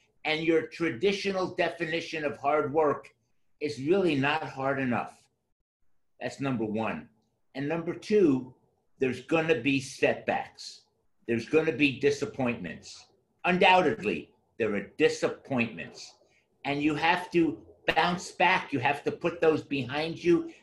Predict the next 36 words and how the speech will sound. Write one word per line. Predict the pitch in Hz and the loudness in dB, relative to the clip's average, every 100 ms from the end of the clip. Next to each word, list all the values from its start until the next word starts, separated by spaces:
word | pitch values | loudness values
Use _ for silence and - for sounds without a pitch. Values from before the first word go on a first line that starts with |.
| _ _ | _ _
and | 139 135 | -4 -4
keep | - 196 196 - - | -8 -4 -4 -6 -8
going | - 170 170 165 | 2 2 2 -2
forward | - 185 185 - _ 185 165 143 131 117 _ _ _ _ - | -2 2 2 2 _ 2 8 8 6 0 _ _ _ _ 6
with | 143 143 - 139 | 6 6 0 2
a, | 143 139 135 - _ _ _ _ | 4 4 2 -4 _ _ _ _
a | 135 | 2
higher | 120 165 185 196 196 | 2 2 4 6 4
sense | 180 - 175 165 | 2 0 -2 0
of | 151 - | -4 -4
commitment, | - 151 170 - 170 170 - _ | -4 0 0 0 -2 -2 -4 _
a | 120 | -6
higher | 117 156 180 180 | -4 0 2 4
sense | 160 - 165 160 - - | 0 -2 -2 -2 -8 -4
of | 139 139 120 - _ _ _ | 0 0 -2 -10 _ _ _
devotion | 139 - 165 170 180 175 - | 0 6 4 4 -2 -4 0
to | 160 | 2
the | 135 | 2
goal. | 107 156 139 95 - - _ _ _ _ _ | 4 8 8 6 0 -12 _ _ _ _ _
And | 160 151 | -4 2
I | 190 | 4
didn't, | 233 233 208 202 _ _ _ | 6 6 6 -2 _ _ _
I | 175 | 2
don't | 220 220 | 4 4
think | 226 202 | 2 2
I | 190 | 2
did | 185 180 180 | 4 2 2
either | 196 196 180 | 0 4 6
of | 151 127 | 6 4
those | 127 120 - - _ _ | 2 2 -4 -14 _ _
as | 135 131 | -4 0
well | 147 143 | 4 4
as | 139 127 | 4 2
I | 123 | -2
should | - 147 123 | 2 2 4
have | 107 98 95 | 4 2 0